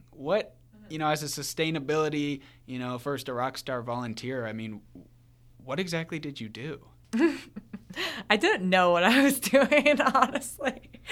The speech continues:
Speaker 2: <laughs> I, I did to a certain extent, but it was really just following my intuition and figuring out what I could do. Now I would say that that was our waste audit year.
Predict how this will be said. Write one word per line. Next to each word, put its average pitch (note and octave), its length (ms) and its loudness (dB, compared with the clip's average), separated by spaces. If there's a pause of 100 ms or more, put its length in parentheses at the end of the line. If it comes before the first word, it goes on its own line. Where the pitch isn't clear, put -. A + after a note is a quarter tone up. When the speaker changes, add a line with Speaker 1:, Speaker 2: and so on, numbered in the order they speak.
(500)
Speaker 2:
<laughs> F#4+ 80 4 (680)
I, C4 220 4
I A#3+ 160 8
did C#4+ 260 4
to E4 120 4
a C#4+ 60 6
certain A3 340 4
extent, C#4 400 4
but A#3 100 2
it G#3+ 120 6
was G#3 460 0 (300)
really G#3+ 360 4
just A3 200 -2
following F#3 420 4
my E3 320 0
intuition F#3 760 -2
and E3+ 260 -4
figuring E3+ 380 -2
out D#3+ 360 0 (280)
what F3+ 180 4
I E3 120 2
could D#3 260 -4
do. A#3+ 380 -2 (440)
Now C4 400 8
I G3+ 160 6
would F#3+ 160 2
say G3+ 240 2
that F#3 160 -2
that F3+ 180 8
was F#3 140 0
our E3 120 2
waste D#3 340 -2
audit C#3+ 300 -4
year. D#3 320 -10